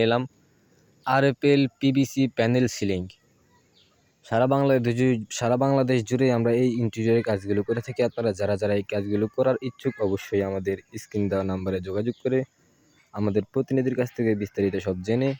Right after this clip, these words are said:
আমাদেরকে অর্ডার করতে পারেন। আপনারা সারা বাংলাদেশ জুড়ে যে কোনো প্রান্তে,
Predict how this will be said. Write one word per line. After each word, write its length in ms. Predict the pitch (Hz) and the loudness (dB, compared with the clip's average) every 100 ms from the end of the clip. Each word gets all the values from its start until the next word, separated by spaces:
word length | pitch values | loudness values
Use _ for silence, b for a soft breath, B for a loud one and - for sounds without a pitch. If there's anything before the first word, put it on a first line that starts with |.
| _ | _
আমাদেরকে 1600 | 101 95 92 92 90 - _ _ _ _ _ _ _ _ _ - | -6 -4 -2 -2 -4 -16 _ _ _ _ _ _ _ _ _ 0
অর্ডার 260 | 98 107 120 | 2 4 2
করতে 220 | 127 131 | 0 -2
পারেন। 200 | 123 127 | 2 2
আপনারা 240 | 127 - 127 | 2 -2 -4
সারা 220 | 104 98 | 0 0
বাংলাদেশ 380 | 101 107 101 107 | 0 0 0 0
জুড়ে 180 | 98 117 | 0 -2
যে 140 | 113 98 | 0 -2
কোনো 200 | 110 107 | 0 -2
প্রান্তে, 320 | 110 120 117 | 0 -2 0